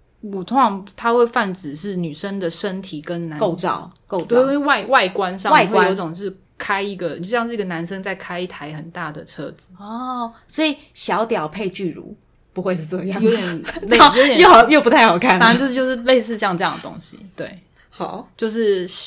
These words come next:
Speaker 1: 很 size 很小的男生，然后配上一个很高大的女生。
Speaker 2: 那这样就其实你就是等于说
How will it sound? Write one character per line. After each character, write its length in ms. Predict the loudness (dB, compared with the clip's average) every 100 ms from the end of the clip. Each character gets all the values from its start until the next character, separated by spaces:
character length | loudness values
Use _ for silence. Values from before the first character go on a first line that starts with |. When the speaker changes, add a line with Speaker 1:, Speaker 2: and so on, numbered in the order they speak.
| -12 _ _ _
Speaker 1:
很 260 | -6 -6
size 440 | 4 4 4 0 -2
很 200 | -2 -4
小 320 | -2 0 0
的 160 | -4 -6
男 260 | -6 -8
生， 240 | -8 -6 -6
然 100 | -6
后 120 | -8
配 180 | -8 -8
上 240 | -8 -8
一 20 |
个 120 | -8 -10
很 180 | -10
高 240 | -6 -4 -2
大 200 | -2 -4
的 60 |
女 220 | -8 -12 -12
生。 220 | -10 -6
Speaker 2:
那 80 | -2
这 120 | 0
样 140 | 0
就 140 | 0 -2
其 200 | -2 -4
实 140 | -2
你 160 | -4 -2
就 140 | -2
是 100 | -2
等 180 | -4 -4
于 140 | -4
说 480 | -6 -4 -4 -6